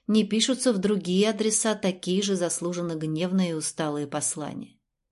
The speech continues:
То, что чугунно выпистывалось разбитыми на пятилетке десятилетиями,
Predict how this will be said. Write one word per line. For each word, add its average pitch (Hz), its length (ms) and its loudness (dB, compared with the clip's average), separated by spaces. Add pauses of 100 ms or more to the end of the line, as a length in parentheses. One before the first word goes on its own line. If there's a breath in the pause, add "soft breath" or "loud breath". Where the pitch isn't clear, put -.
(180)
То, 277 120 6
что 277 220 4
чугунно 233 520 6
выпистывалось 190 720 4
разбитыми 185 540 2
на 175 120 2
пятилетке 175 540 0
десятилетиями, 160 1000 -2